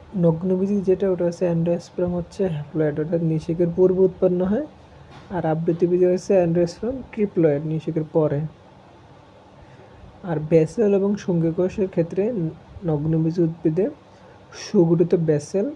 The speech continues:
এবং ফ্লোয়েম নেই, ঠিক আছে? ব্যাসেল কোষ থাকে এবং ফ্লোয়েম নেই। আর আবৃতবীজি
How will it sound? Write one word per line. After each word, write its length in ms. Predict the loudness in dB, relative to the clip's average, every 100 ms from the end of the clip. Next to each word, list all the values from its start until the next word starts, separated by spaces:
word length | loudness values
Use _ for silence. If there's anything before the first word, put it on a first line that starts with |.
| -12 -20 -20 -10
এবং 120 | -4 -4 -2
ফ্লোয়েম 340 | 4 6 6 2 -2
নেই, 120 | -4 -6 -12 -20 -20 -20 -20 -14
ঠিক 160 | -8 -8
আছে? 160 | -8 -10 -12 -20 -20 -20 -20 -12 -2
ব্যাসেল 280 | 0 0 -2
কোষ 120 | -2 -2 -2
থাকে 200 | 0 0 -2
এবং 120 | -4 -4
ফ্লোয়েম 280 | -4 -4 -4 -4
নেই। 120 | -6 -10 -18 -20 -20 -10
আর 80 | -2 -2
আবৃতবীজি 600 | 0 -2 0 0 2